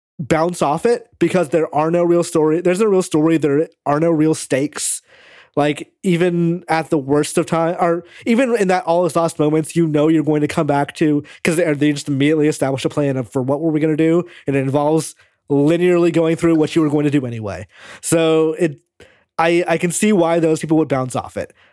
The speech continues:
But if you're looking for the tactics part of Fire Emblem, like, this is the best it has been since Radiant Dawn on the Wii.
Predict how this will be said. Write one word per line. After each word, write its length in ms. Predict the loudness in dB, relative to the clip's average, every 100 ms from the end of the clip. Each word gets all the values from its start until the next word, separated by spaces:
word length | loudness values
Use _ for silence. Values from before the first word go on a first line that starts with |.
| _ -2
But 120 | 0
if 120 | 0
you're 160 | 0 2
looking 260 | 0 0
for 160 | 0 0
the 140 | 0
tactics 580 | -4 -6 -6 -2 -2 -2
part 220 | -2 -2
of 100 | 0
Fire 220 | 0 0 0
Emblem, 300 | -2 -4 -6 -14 -20 -6
like, 340 | -2 -2 -4 -12
this 300 | -4 -2 0
is 100 | 0
the 120 | 0
best 280 | 0 -2 0
it 40 | -2
has 120 | 0
been 240 | -2 -2
since 560 | -2 -2 -2 -4 -8 -12 _ _
Radiant 500 | -4 0 0 0 -2
Dawn 240 | -2 -4 -4
on 100 | -6
the 80 |
Wii. 300 | -6 -6 -10